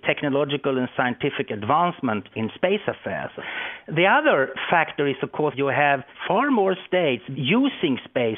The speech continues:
tools and also other actors. We can see only in the last ten years that really a push from, from various companies to,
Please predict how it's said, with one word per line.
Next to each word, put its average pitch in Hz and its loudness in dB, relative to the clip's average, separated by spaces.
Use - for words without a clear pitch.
tools 104 -2
and 170 2
also 196 2
other 208 4
actors. 110 0
We 123 -4
can 139 -4
see 160 2
only 165 2
in 151 0
the 139 2
last 143 2
ten 147 2
years 143 2
that 131 2
really 160 2
a 120 0
push - -2
from, 127 0
from 131 0
various 143 2
companies 175 0
to, 120 0